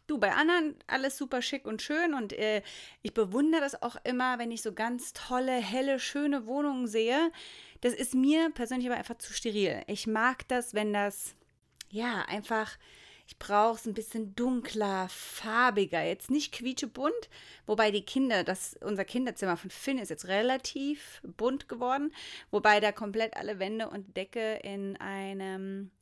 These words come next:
Grün-Blau-Ton gestrichen sind. Man könnte fast sagen, in meiner Haarfarbe. Das war aber völligst unbewusst, denn wir haben zuerst die Tapete ausgewählt und, äh, daraufhin,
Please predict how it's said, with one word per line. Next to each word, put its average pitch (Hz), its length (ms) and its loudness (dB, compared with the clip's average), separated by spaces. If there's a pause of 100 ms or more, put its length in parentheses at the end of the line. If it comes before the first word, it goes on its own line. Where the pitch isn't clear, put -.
(140)
Grün-Blau-Ton 226 1300 -2
gestrichen 277 380 -6
sind. 269 100 -4
Man 269 140 -4
könnte 440 240 -4
fast 311 300 -4
sagen, 240 240 0
in 233 140 -2
meiner 202 280 -2
Haarfarbe. 175 420 -2
Das 247 140 -2
war 262 100 2
aber 277 160 0
völligst - 1120 -2
unbewusst, 196 580 -4 (400)
denn 226 160 4
wir 226 140 6
haben 220 180 2
zuerst - 480 -2
die 240 80 -2
Tapete 220 460 0
ausgewählt 285 520 -2
und, 196 300 -4
äh, 196 300 4
daraufhin, 240 1200 2